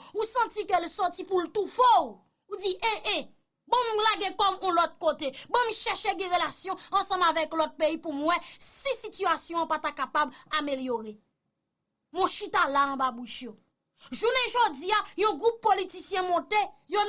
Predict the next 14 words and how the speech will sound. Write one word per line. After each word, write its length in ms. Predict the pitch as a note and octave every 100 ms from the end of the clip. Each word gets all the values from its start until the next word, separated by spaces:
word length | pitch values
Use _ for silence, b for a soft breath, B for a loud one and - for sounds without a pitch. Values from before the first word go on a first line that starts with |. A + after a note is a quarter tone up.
| G4+
en 100 | F#4+
opposition 520 | G4 F4+ F#4+ E4 F4
contre 260 | F#4+ F4+ F4+
un 60 |
gouvernement, 500 | E4 E4+ E4 D#4 F#4+ F4 B
yon 200 | F#4+ F#4+
plaide 360 | - F#4+ F4 E4+
dou, 160 | G#4 F#4+ B
blanc 300 | G#4 B4+ C5
pas 180 | A#4 G4+
fait 260 | G#4 F#4+ G4
ingérence. 520 | F4+ F4+ D#4+ C#4+ G#3 B B
Communauté 640 | B4+ C5 B4+ A#4+ G#4+ G4+ F#4+
internationale, 680 | F#4+ F4 E4+ E4 F4 D#4+